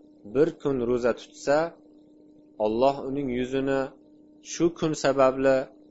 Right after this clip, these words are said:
do'zaxdan yetmish yil uzoqlashtiradi", degan ekan.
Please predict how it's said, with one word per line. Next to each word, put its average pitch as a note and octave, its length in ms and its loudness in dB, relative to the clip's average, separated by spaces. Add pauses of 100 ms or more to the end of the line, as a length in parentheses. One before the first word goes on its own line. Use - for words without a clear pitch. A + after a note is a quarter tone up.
(120)
do'zaxdan A2+ 720 -2
yetmish A#2 600 -6
yil B2 140 -4
uzoqlashtiradi", F#2+ 960 -6 (300)
degan F#2 320 -6
ekan. - 260 -20